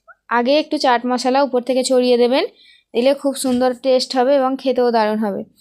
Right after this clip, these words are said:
তো দেখুন বন্ধুরা, এই ভাজাটা আপনারা রুটির সঙ্গে খেতে পারেন অনায়াসে, খুব ভালো লাগবে। যাদের আলু খাওয়া চলে না, অনেকেই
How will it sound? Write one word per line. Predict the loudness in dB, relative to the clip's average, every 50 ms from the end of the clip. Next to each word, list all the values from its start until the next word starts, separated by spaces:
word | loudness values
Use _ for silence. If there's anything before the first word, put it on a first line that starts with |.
| -20 -20 -20 -20 _ _
তো | -4 0
দেখুন | 0 0 2 2 0 0 2
বন্ধুরা, | 2 2 2 2 2 2 2 2 0 0
এই | 0 0 -2 -4 -6 -8 -12 _ -18 -18 -18 _ _ _ -10
ভাজাটা | -6 -2 0 0 0 0 -2 -2 0 0 0 2 0 0 -4 _ _ _ _ _ _ _
আপনারা | -6 -4 -2 -2 0 2 2 2
রুটির | 0 -2 -4 -2 -4 -2 -2 0
সঙ্গে | 0 0 0 0 0 2 2 0 -2 -4 _ _ _ _ _ _ _ 0
খেতে | 0 2 2 2
পারেন | 2 2 2 2 0 0 -2 0
অনায়াসে, | 0 0 -2 0 -2 -2 -2 -2 -4 -4
খুব | -2 -4 -4 -6 -4
ভালো | -4 -2 0 0 2
লাগবে। | 2 0 0 0 0 -2 0
যাদের | 0 0 0 0 0 0 0
আলু | 0 0 -2 -4
খাওয়া | -4 -2 0 0 0 0
চলে | 0 -2 0 0 -2 -2
না, | -2 -4 -6 -8 _ _ _ _ _ _ _ _ -6
অনেকেই | -2 -2 0 0 0 0 0 0